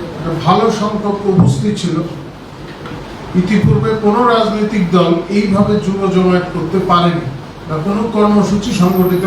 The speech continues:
করতে পারেনি। এটা প্রমাণ করে যে আমরা যে নীতি নিয়ে এগিয়ে যাচ্ছি, অন্তর্দয়ের যে আদর্শ আমরা বলছি, আমরা তা বাস্তবায়নে রূপায়ণ করতে পারছি এবং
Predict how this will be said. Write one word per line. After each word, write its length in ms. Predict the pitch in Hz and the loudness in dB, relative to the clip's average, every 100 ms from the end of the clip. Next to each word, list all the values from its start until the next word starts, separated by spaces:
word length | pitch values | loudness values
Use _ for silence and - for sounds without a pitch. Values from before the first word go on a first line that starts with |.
| 190 | 0
করতে 240 | 226 - | 0 2
পারেনি। 400 | 185 175 - 139 - - - - - - - - 156 | 2 2 0 -4 -8 -8 -12 -14 -16 -16 -16 -14 -10
এটা 340 | 151 220 226 180 139 139 147 - - - - - - 156 160 165 170 | -2 -2 -2 -6 -8 -8 -8 -8 -12 -14 -14 -14 -12 -10 -8 -6 -2
প্রমাণ 320 | 170 196 214 214 | 2 2 2 2
করে 180 | 214 226 - - - - 220 208 - - - - - - | 0 0 -4 -8 -14 -6 -6 -6 -10 -12 -12 -10 -10 -4
যে 100 | 156 | 2
আমরা 480 | 151 147 170 202 202 - | 4 2 4 4 4 2
যে 80 | 180 185 | 2 4
নীতি 320 | 180 190 - 208 | 2 0 -2 -4
নিয়ে 240 | 214 214 202 | -4 0 2
এগিয়ে 380 | 202 185 214 226 | 2 0 -2 0
যাচ্ছি, 320 | 226 220 - 151 - - - - 156 165 - - - | 2 0 0 -4 -6 -8 -8 -10 -10 -10 -8 -10 -6
অন্তর্দয়ের 640 | 175 180 208 190 208 214 | -2 2 2 2 2 2
যে 120 | - 196 | 2 4
আদর্শ 500 | 185 208 226 - 220 | 4 4 0 0 -2
আমরা 500 | 196 190 202 202 202 - - - - - - - - - - | -2 2 2 2 -4 -12 -16 -18 -16 -16 -14 -16 -16 -16 2
বলছি, 440 | - - - - - - - - | 2 2 -2 -6 -8 -12 -18 -16
আমরা 320 | 156 156 202 202 | -12 -2 -2 0
তা 80 | 208 180 | -2 0
বাস্তবায়নে 640 | 185 180 196 185 190 190 | 0 0 0 2 2 4
রূপায়ণ 440 | 185 180 190 185 185 | 4 4 2 2 0
করতে 240 | 190 185 208 | -2 0 0
পারছি 300 | 233 226 226 226 202 208 - - 151 | 2 0 -2 -4 -6 -8 -10 -4 0
এবং 200 | 190 | 0